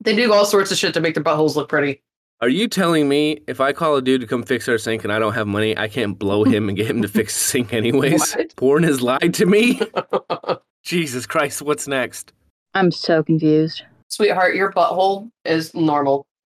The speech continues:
Speaker 1: That's completely normal.
Speaker 3: Oh.
Speaker 2: Don't compare yourself to porn stars or celebrities, you fucking psycho.
Speaker 3: Oh, that's what I I couldn't even keep track of what you were saying, so I was like, "What are you talking about?"
Speaker 1: I didn't get it, and then I,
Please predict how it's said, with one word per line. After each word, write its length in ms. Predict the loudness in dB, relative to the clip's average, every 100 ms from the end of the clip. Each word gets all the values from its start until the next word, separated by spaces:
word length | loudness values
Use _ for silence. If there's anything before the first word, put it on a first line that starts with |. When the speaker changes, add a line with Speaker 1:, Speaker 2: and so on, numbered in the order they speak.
| _ _
Speaker 1:
That's 180 | -2 -2
completely 360 | -4 -2 2 2
normal. 420 | 2 2 0 -2 -2
Speaker 3:
Oh. 380 | 0 0 -4 -6
Speaker 2:
Don't 120 | -8
compare 240 | -6 0 0
yourself 340 | 0 -2 -6
to 100 | -8
porn 300 | -12 -8 -8
stars 340 | -6 -6 -6 -6
or 100 | -8
celebrities, 600 | -8 -6 -4 -4 -8 -10
you 80 | -14
fucking 460 | -16 -10 -8 -8 -14
psycho. 580 | -8 -6 -4 -4 -4 -8 _ _ _ _ -2
Speaker 3:
Oh, 540 | 0 2 4 4 2
that's 240 | 0 -2 0
what 200 | 0 -2 -6
I 460 | -2 2 0 -2 -10 _ -6
I 120 | -2
couldn't 220 | 2 4
even 160 | 4 2
keep 200 | 0 -2
track 340 | -2 -2 2
of 60 | 2
what 160 | 4
you 60 | 4
were 60 | 4
saying, 320 | 2 2 2
so 100 | 2
I 20 |
was 120 | 2
like, 100 | 2
"What 240 | 0 2 2
are 60 | 2
you 100 | 2
talking 480 | 2 -2 2 4
about?" 200 | 4 2 -10 -2
Speaker 1:
I 100 | 2
didn't 260 | 4 2 4
get 160 | 4
it, 200 | 4 4
and 140 | 2 2
then 120 | 2
I, 260 | 2 -2